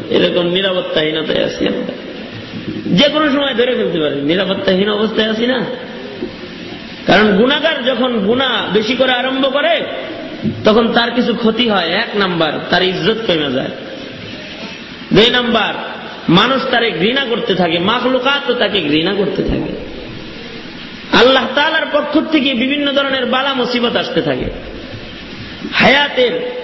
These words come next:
নিরাপত্তা নষ্ট হয়ে যায়, নিরাপত্তাহীন হায়াত শুরু হয়ে যায়।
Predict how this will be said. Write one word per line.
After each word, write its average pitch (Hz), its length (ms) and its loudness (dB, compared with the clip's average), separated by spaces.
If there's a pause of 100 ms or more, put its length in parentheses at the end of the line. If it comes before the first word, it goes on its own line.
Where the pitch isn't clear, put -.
নিরাপত্তা 254 640 4
নষ্ট 214 300 0
হয়ে 180 260 2
যায়, 151 160 -2 (540)
নিরাপত্তাহীন 208 1040 4 (260)
হায়াত 185 240 2 (160)
শুরু 156 140 2
হয়ে 139 260 2
যায়। - 160 -6